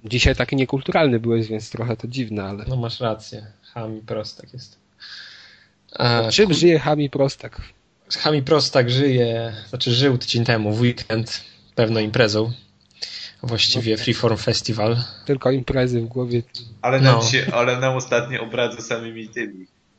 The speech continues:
Speaker 1: Imprezami.
Speaker 3: koncerta-, koncertami, imprezami, festiwalami, o,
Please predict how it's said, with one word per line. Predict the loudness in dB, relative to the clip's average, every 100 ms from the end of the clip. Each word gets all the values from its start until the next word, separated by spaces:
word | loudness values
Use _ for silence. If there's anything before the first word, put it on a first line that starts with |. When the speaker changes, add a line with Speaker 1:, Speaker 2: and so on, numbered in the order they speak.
| _ _ _ _
Speaker 1:
Imprezami. | -2 2 4 6 6
Speaker 3:
koncerta-, | 4 2 2 2 -6
koncertami, | -10 -8 -6 -6 0 0 0 -6 -12
imprezami, | -12 -8 -8 -2 -2 -2 -10
festiwalami, | -12 -12 -12 -6 -2 -2 -2 -8
o, | -14 -16